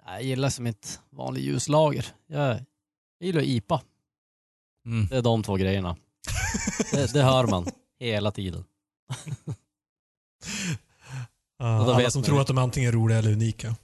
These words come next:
Speaker 1: De som vill vara provsmakare, de dricker ju bara ljuslager, det hör man ju.
Speaker 2: Ja, just det.
Speaker 1: De kan ju inte ens säga en ölsort de gillar. Och de andra,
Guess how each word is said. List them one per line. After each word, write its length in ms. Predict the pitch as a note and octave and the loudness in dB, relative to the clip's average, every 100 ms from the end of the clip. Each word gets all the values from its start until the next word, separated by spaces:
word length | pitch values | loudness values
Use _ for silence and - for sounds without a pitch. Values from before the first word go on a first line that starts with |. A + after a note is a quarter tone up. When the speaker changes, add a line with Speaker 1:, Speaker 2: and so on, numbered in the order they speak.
| _ | _
Speaker 1:
De 160 | C3 B2+ | -4 -2
som 120 | C3 | 0
vill 140 | C3 | 2
vara 100 | B2+ | 2
provsmakare, 680 | - C3+ A#2 C#3+ C3+ - G2 | 2 0 0 2 2 0 0
de 160 | A2 G#2 | 0 2
dricker 280 | G2 - | 0 -2
ju 40 | F2+ | -4
bara 220 | F#2 F#2+ | -2 -2
ljuslager, 520 | F#2 F2+ A2+ G#2 F2+ | -2 -4 -2 -2 -2
det 80 | F#2+ | 0
hör 180 | G2 F#2+ | 0 0
man 160 | E2 | -2
ju. 100 | E2+ E2 _ _ _ _ - - | -6 -8 _ _ _ _ -18 -6
Speaker 2:
Ja, 220 | F#2+ G2+ | -2 0
just 220 | G2 F#2+ - | 0 -2 -6
det. 100 | E2 | -10
Speaker 1:
De 160 | G2 F#2+ | -8 -8
kan 140 | A2 | -6
ju 40 | G2 | -6
inte 160 | - | -6
ens 160 | F#2+ - | -8 -4
säga 240 | G2+ G2 | -2 -2
en 80 | F#2+ | -2
ölsort 520 | F#2+ F2+ - G2+ _ _ _ | -2 -4 -8 -12 _ _ _
de 100 | F2+ | -18
gillar. 260 | F2 F2+ - _ _ _ _ _ _ - _ - _ _ _ _ _ _ _ | -14 -14 -18 _ _ _ _ _ _ -20 _ -20 _ _ _ _ _ _ _
Och 100 | A#2 | -8
de 140 | A2 | -2
andra, 360 | G#2+ G2 G2 | 0 0 -2